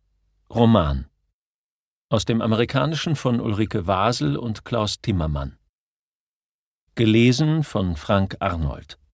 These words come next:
Motto: Fürchte Gott und halte seine Gebote, denn das gilt für alle Menschen.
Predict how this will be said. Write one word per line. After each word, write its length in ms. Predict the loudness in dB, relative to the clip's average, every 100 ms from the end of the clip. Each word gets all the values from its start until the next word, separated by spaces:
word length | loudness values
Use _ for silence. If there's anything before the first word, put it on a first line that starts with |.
| _ _ _ _ _ _ _ _ _ _ _ _ _ _ _ _ _ _ _ _ _ _ _ _ _ _ _ _ _
Motto: 500 | 6 6 6 -2 -6 -10 _ _ _ _ _ _ _ _ _ _ _ _ _ _ _ _
Fürchte 520 | -2 2 4 2 0 4
Gott 560 | 2 2 -8 -14 -14 _
und 280 | 0 0 2
halte 300 | 0 0 -2
seine 280 | 0 2 0
Gebote, 600 | -2 0 0 2 2 0 -4 -20 -20 _ _ _
denn 300 | 0 2 2
das 280 | 2 0 -2
gilt 280 | -2 -2 -2
für 260 | -4 -4 -2
alle 220 | 0 2
Menschen. 500 | 2 2 -2 -8